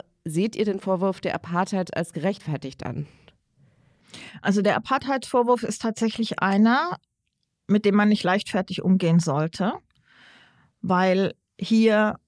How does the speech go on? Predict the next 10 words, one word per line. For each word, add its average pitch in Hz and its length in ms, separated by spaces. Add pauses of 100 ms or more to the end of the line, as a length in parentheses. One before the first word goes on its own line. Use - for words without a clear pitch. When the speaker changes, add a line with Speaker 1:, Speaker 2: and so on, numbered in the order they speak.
(100)
Speaker 2:
in 175 160
erster 240 300
Linie 262 260
mit 233 200
dem 226 160
Rechtsbegriff 208 800
der - 100
Apartheid 185 640
gearbeitet 165 720
wird. 147 360